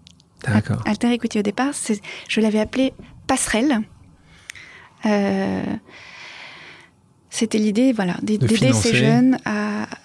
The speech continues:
Speaker 2: euh, accéder, euh, à, à, à des fonds propres. Euh, voilà. Et puis, il s'est passé un certain nombre sur mon, de, de choses sur mon chemin, que je peux t'expliquer en, en détail, mais en tout cas, euh, effectivement, à l'ori-,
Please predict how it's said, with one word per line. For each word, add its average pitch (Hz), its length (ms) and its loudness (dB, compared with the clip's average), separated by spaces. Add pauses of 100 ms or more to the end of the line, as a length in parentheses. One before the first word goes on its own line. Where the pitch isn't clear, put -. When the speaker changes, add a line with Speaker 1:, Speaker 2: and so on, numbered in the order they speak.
(160)
Speaker 2:
euh, 202 320 -2 (220)
accéder, 220 640 2
euh, 202 220 -2 (160)
à, - 260 -4
à, - 20 2 (100)
à - 80 -2
des 208 120 0
fonds 214 160 0
propres. 226 400 -2
Euh, 196 300 0 (680)
voilà. 202 240 -2
Et 226 40 -2
puis, 233 140 2
il 233 60 4
s'est - 100 -2
passé 226 240 -2
un 233 40 2
certain 220 260 -2
nombre 214 80 4
sur 214 180 -2
mon, 196 140 2 (180)
de, 196 220 0
de 196 140 0
choses 208 200 0
sur 208 140 0
mon 185 100 -2
chemin, 185 320 0
que - 60 -8
je - 20 -14
peux 180 80 -2
t'expliquer - 400 -4
en, 185 100 0
en 196 80 2
détail, 220 400 2
mais 196 200 0 (400)
en 202 100 0
tout - 140 -14
cas, 233 340 0
euh, 196 160 0
effectivement, 202 540 -2 (100)
à 196 100 0
l'ori-, 190 260 0